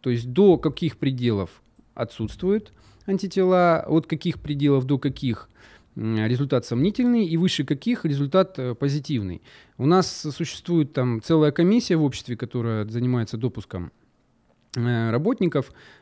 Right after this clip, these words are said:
э, значит, по уровню иммунитета. И хочу сказать, что, м, ну, вот если брать тест-систему «Вектор», то, э, мы допускаем людей, наверное, от уровня полутора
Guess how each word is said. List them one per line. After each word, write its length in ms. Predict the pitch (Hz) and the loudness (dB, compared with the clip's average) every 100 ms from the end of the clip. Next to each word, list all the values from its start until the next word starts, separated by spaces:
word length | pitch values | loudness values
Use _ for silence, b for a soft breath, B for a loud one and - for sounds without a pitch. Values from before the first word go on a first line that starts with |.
| _ | _
э, 340 | - 107 107 107 | -6 -2 -2 -2
значит, 360 | 117 - 107 | -4 -4 -10
по 380 | - 131 127 123 | -4 2 4 4
уровню 640 | 139 135 123 117 113 113 | 2 2 2 2 0 0
иммунитета. 680 | 123 123 123 - 110 - 95 | 0 0 0 -2 -4 -2 -6
И 440 | - 139 147 135 123 | -4 -2 0 -2 -4
хочу 240 | 135 139 | -8 -8
сказать, 360 | - 143 143 135 | -4 -2 0 -2
что, 460 | - 139 135 127 b b b _ | -4 0 0 0 b b b _
м, 480 | - 107 104 107 107 - | -12 -6 -4 -4 -6 -2
ну, 600 | 135 170 175 160 135 - - - - - - | 4 6 6 6 2 -4 -16 -20 -20 -20 -10
вот 200 | 131 139 | -6 0
если 200 | 170 - | 0 0
брать 480 | 147 170 156 - _ | 4 6 4 0 _
тест-систему 640 | 160 143 151 - 160 151 | 0 2 -2 0 2 4
«Вектор», 500 | 135 151 247 - 95 - _ b b b _ | 2 0 -2 -2 -4 -6 _ b b b _
то, 540 | - 147 151 151 143 - | 0 4 6 6 4 2
э, 260 | 127 127 127 | 0 0 4
мы 220 | 151 214 | 4 6
допускаем 580 | 160 151 - 180 156 139 | 4 0 -2 2 4 4
людей, 640 | 143 151 202 202 165 - | 2 0 0 2 0 -2
наверное, 680 | - 127 139 165 160 135 123 | -4 -2 2 4 4 4 2
от 460 | 117 160 156 151 - | 0 2 0 0 -8
уровня 480 | 135 151 143 131 117 | -2 2 4 2 2
полутора 640 | 151 170 156 120 95 90 | 4 4 2 -2 -6 -8